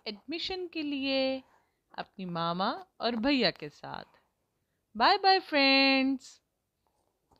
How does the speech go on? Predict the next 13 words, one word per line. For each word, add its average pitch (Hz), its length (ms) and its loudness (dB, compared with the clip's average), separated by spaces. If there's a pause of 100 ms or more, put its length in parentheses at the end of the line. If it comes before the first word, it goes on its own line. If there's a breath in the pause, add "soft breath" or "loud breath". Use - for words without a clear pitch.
(380)
ये 180 300 -4
है 208 180 -2
क्रिसेंट 254 600 -4
स्कूल। 156 420 -8 (220)
हम 165 180 -8
स्कूल 180 380 -8
के 175 120 -10
अंदर 233 440 -2
आ 226 120 4
चुके 214 400 -8
हैं 208 260 -4 (640)
और 233 240 -6 (160)
देखें, 170 400 -6